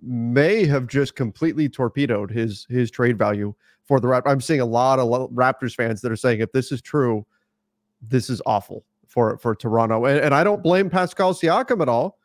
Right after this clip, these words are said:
but, uh, the rumor that's out there right now is that he's made it clear that any team that trades for him, he will not give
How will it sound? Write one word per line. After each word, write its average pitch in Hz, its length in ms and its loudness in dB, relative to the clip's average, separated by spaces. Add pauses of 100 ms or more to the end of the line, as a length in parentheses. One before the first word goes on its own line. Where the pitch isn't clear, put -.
(460)
but, 135 440 2 (120)
uh, 123 240 2
the 117 140 0
rumor 170 300 0
that's 156 200 0
out 175 220 -2
there 139 100 2
right 120 200 0
now 120 280 0 (340)
is 127 240 2
that 123 180 0
he's 139 260 -2
made 151 180 2
it 139 140 -4
clear 123 480 0
that 120 180 0
any 151 260 2
team 160 280 0
that 143 140 0
trades 151 340 -2
for 156 240 0
him, 113 240 -2 (240)
he 135 160 -2
will 127 220 0
not 123 500 -2
give 131 180 0